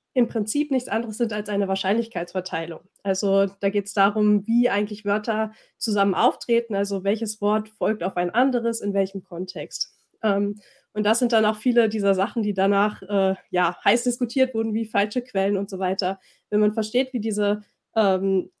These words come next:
technischen Grundlagen funktionieren, dann ist man gar nicht so überrascht davon, dass sowas passiert. Deswegen gehen wir im Gutachten auch als erstes Mal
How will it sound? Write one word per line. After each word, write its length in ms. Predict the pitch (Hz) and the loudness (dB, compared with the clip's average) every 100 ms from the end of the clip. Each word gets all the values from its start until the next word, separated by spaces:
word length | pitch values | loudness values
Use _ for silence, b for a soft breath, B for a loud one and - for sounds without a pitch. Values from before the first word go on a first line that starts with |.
| _ | _
technischen 420 | - 254 269 240 | 0 0 0 -4
Grundlagen 460 | 208 240 269 214 214 | 2 2 2 -2 -2
funktionieren, 680 | 214 208 208 202 240 262 262 - | -6 -6 -6 0 2 2 0 -6
dann 480 | 208 202 208 214 208 _ _ - | -2 2 2 0 -4 _ _ -2
ist 180 | 262 | 0
man 120 | 240 208 | 2 2
gar 140 | 196 | 2
nicht 140 | 247 | 2
so 80 | - | -2
überrascht 380 | 202 185 196 - | -4 0 -2 -2
davon, 260 | 190 - 185 | -6 -2 -2
dass 160 | 185 | -2
sowas 260 | 190 185 185 | -4 -6 -6
passiert. 500 | 185 - 180 170 - _ - | -8 -8 -6 -6 -8 _ -10
Deswegen 440 | 214 220 226 214 | 0 2 2 2
gehen 180 | 233 233 | 2 2
wir 80 | 226 | 2
im 200 | 208 202 | 2 0
Gutachten 680 | 254 - 240 - 233 233 _ _ _ _ - | -4 -2 -4 -2 -4 -4 _ _ _ _ -2
auch 140 | 254 | 2
als 160 | 233 214 | 2 2
erstes 300 | 220 - 208 | 0 0 4
Mal 120 | 240 | 4